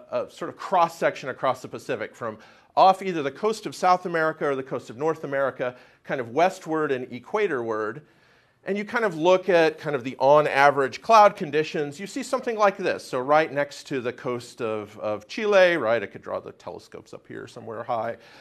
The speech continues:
high altitude, right? Um, we have these low clouds, we call stratocumulus, sort of solid deck of, of, uh, of low clouds. And as you move over warmer and warmer waters, you move toward the tropics and, uh,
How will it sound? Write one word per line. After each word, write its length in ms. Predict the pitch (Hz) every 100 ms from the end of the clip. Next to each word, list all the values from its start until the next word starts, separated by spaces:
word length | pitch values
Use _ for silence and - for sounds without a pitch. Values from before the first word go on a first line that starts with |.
| -
high 160 | 165 139
altitude, 540 | 139 143 147 147 131
right? 340 | 127 131 139 - - - -
Um, 380 | 143 135 123 117 _ _ _ _
we 120 | 147 165
have 220 | 165 147
these 220 | 139 113
low 380 | 113 139 156 165
clouds, 680 | 165 127 123 127 156 -
we 80 | 139
call 180 | 127 -
stratocumulus, 920 | - - 139 135 139 151 135 135 131
sort 200 | - 107
of 80 | -
solid 640 | - - 127 127 131 123
deck 320 | 104 120 117 131
of, 300 | 110 110 - - -
of, 320 | 117 117 104
uh, 220 | 117 104 113
of 140 | 117 110
low 180 | 151 160
clouds. 500 | 170 151 139 135 - - - -
And 120 | 143
as 160 | 180 190
you 100 | 196
move 220 | 196 185
over 240 | 175 151
warmer 480 | 120 139 160 175 151
and 120 | 143
warmer 340 | 127 139 131 120
waters, 500 | 196 240 175 147 151
you 80 | 127
move 200 | 120 -
toward 220 | 110 98
the 80 | 107
tropics 600 | - 147 - 127 - 135
and, 240 | 120 120
uh, 300 | 107 107